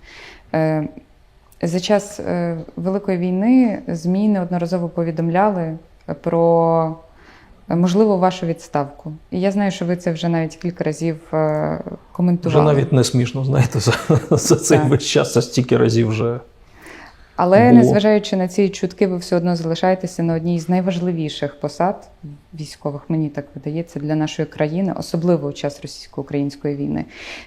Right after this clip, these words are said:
Speaker 1: Е, як ви до цих чуток ставитеся зараз?
Speaker 2: Я ж вам кажу, вже навіть не смішно. От просто я вже не звертаю на це увагу. Я на своєму місці, я роблю свою роботу.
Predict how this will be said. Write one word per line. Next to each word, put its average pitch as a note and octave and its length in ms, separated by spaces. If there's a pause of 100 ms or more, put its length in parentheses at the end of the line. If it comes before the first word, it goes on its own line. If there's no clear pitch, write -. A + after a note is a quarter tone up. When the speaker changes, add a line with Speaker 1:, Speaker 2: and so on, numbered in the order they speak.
(140)
Speaker 1:
Е, D#3+ 280 (320)
як G3 320
ви G#3 160
до F#3 140
цих F#3 240
чуток F3+ 420 (120)
ставитеся D#3+ 1080 (680)
зараз? D3 240
Speaker 2:
Я D3 60
ж C#3+ 80
вам C#3 100
кажу, B2 260
вже A#2 240
навіть C3+ 420
не B2+ 240
смішно. - 380 (300)
От C3 100 (220)
просто C3 320
я G#2+ 220
вже A#2 220
не A#2+ 140
звертаю B2+ 440
на B2 100
це B2+ 180
увагу. A#2 380
Я D#3+ 200
на D#3 100
своєму C#3 460
місці, E3 340
я C3 80
роблю B2+ 240
свою A#2 240
роботу. A#2+ 380